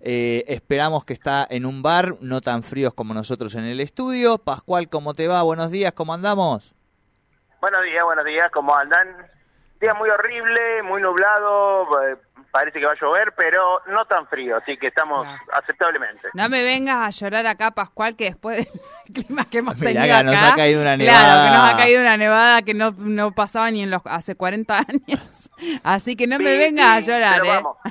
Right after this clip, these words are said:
Speaker 3: <laughs>
Speaker 2: pero lo vendieron, pero si les encantaba, estaban todos vendiendo, parecía turismo, eh, venga, faltaba
Speaker 3: Claro.
Speaker 2: que venga a Neuquén.
Speaker 1: Es
Speaker 3: Sí,
Speaker 1: que
Speaker 3: hasta
Speaker 1: es
Speaker 3: el mero Cholulo publicaba alguna foto porque realmente, claro, estábamos absolutamente contentos.
Speaker 1: Es,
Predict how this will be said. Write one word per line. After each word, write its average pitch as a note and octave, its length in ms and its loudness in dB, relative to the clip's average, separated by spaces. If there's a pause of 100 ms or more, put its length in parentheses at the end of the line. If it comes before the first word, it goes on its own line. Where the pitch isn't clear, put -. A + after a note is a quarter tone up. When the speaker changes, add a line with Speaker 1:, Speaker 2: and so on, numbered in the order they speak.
Speaker 3:
<laughs> A#3+ 380 -2
Speaker 2:
pero F3+ 220 0
lo F3+ 120 2
vendieron, A3+ 320 0 (240)
pero F#3+ 160 -2
si G#3+ 80 -10
les A3 160 -4
encantaba, A3+ 540 -2
estaban G3+ 320 -2
todos B3 160 0
vendiendo, G#3+ 360 -4
parecía F3+ 300 -2
turismo, C#3 460 -4
eh, D3 60 -2 (200)
venga, F#3 420 -2
faltaba E3 300 -2
Speaker 3:
Claro. A#3+ 520 8
Speaker 2:
que G3 60 4
venga F#3 240 4
a E3 40 4
Neuquén. C3 400 -4 (360)
Speaker 1:
Es C#3+ 180 -6
Speaker 3:
Sí, B3 120 0
Speaker 1:
que G#3 220 6
Speaker 3:
hasta G3+ 140 0
Speaker 1:
es - 60 2
Speaker 3:
el C4 60 2
mero D4+ 260 4
Cholulo C4+ 540 0
publicaba G3+ 500 -2
alguna G#3+ 280 -2
foto A#3+ 340 -4
porque G3 300 -6
realmente, G#3 520 -6
claro, G3+ 260 -2
estábamos F#3 540 -6
absolutamente F3 640 -10
contentos. D#3 880 -8
Speaker 1:
Es, F#3+ 400 -2